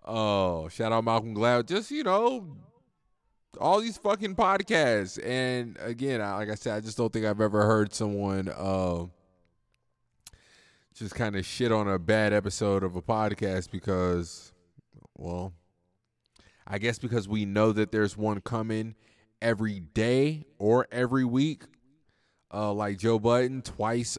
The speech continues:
a week. And, and I get, and, and let me get back to my point because I said all that to say you can just have a trash ass,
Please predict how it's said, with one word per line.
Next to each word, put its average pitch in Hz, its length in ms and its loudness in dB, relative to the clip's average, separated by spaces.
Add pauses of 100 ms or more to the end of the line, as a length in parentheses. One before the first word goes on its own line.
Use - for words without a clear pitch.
a 117 80 0
week. 123 360 -4 (640)
And, 127 400 -4
and 135 120 0
I 139 100 2
get, 156 200 -2
and, 185 240 2
and 165 320 0
let 214 80 -2
me 233 80 -4
get 170 160 2
back 143 180 2
to 147 80 -6
my 113 140 -2
point 151 320 -2
because 123 220 -2
I 120 80 2
said 208 320 2
all 135 160 6
that 113 200 0
to 104 100 -8
say 117 420 0 (3000)
you 156 220 0
can 170 160 -2
just 156 200 4
have 170 260 6
a 156 80 2
trash 175 540 4
ass, 175 240 4